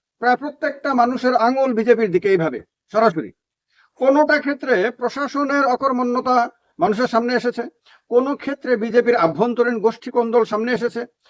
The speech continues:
কোনো ক্ষেত্রে অন্য কোনো ধরনের সমস্যা মানুষের সামনে এসেছে। এই সবগুলো বিষয়েই রাজ্যের সব প্রান্তে মানুষের মধ্যে আলোচনা হচ্ছে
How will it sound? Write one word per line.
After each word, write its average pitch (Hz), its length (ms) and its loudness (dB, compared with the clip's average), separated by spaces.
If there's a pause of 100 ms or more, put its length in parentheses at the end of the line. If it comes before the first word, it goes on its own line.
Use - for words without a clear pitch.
(220)
কোনো 277 180 2
ক্ষেত্রে 269 260 0
অন্য 294 460 0
কোনো 247 260 -2
ধরনের 247 320 2
সমস্যা 220 460 -2 (360)
মানুষের 202 380 2
সামনে 180 280 2
এসেছে। 135 360 -6 (380)
এই 247 120 -4
সবগুলো 285 800 0
বিষয়েই 247 920 0 (280)
রাজ্যের 240 500 2
সব 302 280 -2
প্রান্তে 247 600 -2 (500)
মানুষের 247 360 4
মধ্যে 240 220 2
আলোচনা 233 360 4
হচ্ছে 196 360 -2